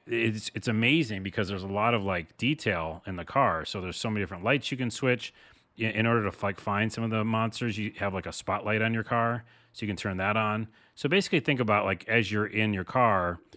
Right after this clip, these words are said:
there's a lot to do in there in first person. And then here's what I'll say,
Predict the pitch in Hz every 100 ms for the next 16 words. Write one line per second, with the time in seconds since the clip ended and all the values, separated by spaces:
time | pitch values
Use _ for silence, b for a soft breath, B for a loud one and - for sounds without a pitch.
0 | b _ 110 107 107 104 101 92 101 95
1 | 90 85 85 85 - 80 - 98 - 73
2 | - _ b b b b b b - 117
3 | 139 160 175 151 131 110 - 117 101 98